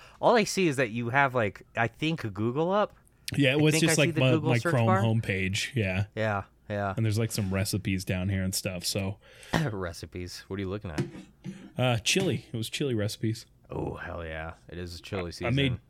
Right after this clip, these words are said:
Speaker 2: I made chili today 'cause I was feeling like crap, and it really, it hit the spot.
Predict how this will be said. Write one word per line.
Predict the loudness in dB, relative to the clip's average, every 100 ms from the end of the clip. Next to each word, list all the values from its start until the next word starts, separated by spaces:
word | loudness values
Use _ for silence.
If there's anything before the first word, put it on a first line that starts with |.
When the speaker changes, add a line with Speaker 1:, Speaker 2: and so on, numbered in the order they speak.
| -2
Speaker 2:
I | 2
made | 2 2
chili | 2 2 2
today | 2 0
'cause | 0
I | -2
was |
feeling | -2 -2 -2
like | -4
crap, | -2 -2 -2
and | -2
it | -4 -6 -6
really, | -2 -2 -4
it | -6
hit | -6 -6
the | -4
spot. | -4 -2 -2 -4